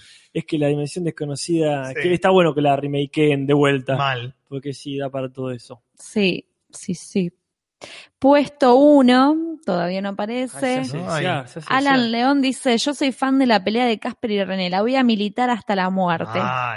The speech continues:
Speaker 2: eso necesitaba como, mm, dos escenas más.
Speaker 1: <laughs>
Speaker 2: Yo vi ese capítulo como, "Oh, profundiza acá. Sí, quédense acá, quédense acá, está buenísimo".
Speaker 3: Se cortó un poquito, ¿eh? Porque era más larga.
Speaker 2: Sí, me acuerdo del guion original y era como, "Ah, quiero más".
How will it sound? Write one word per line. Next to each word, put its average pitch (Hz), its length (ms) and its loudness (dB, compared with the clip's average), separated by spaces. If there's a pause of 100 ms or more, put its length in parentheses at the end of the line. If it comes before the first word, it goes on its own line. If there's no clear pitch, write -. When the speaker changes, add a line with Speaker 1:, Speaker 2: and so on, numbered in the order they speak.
Speaker 2:
eso 135 240 -10
necesitaba 131 640 -4
como, 117 340 -10 (560)
mm, 143 760 -10
dos 151 240 -4
escenas 143 420 -4
más. 131 460 -4
Speaker 1:
<laughs> 139 380 -10
Speaker 2:
Yo 156 60 2
vi 165 80 4
ese 170 140 2
capítulo 175 300 2
como, 151 160 2
"Oh, 220 300 4
profundiza 214 400 0
acá. 208 360 0
Sí, 254 200 2
quédense 247 260 0
acá, 247 140 2
quédense 226 220 -4
acá, 226 100 -4
está 226 160 0
buenísimo". 190 600 -2
Speaker 3:
Se 247 200 -2
cortó 294 260 4
un 285 60 4
poquito, 202 340 -2
¿eh? 226 120 4
Porque 226 180 -6
era 233 100 -6
más 226 160 0
larga. 185 380 0
Speaker 2:
Sí, - 160 -18 (120)
me 135 80 -6
acuerdo 175 540 4
del 170 200 -4
guion 196 240 -2
original 185 320 -6
y 190 40 -4
era 185 120 -6
como, 165 180 -10 (280)
"Ah, 160 300 -2
quiero 208 200 -8
más". 190 340 -4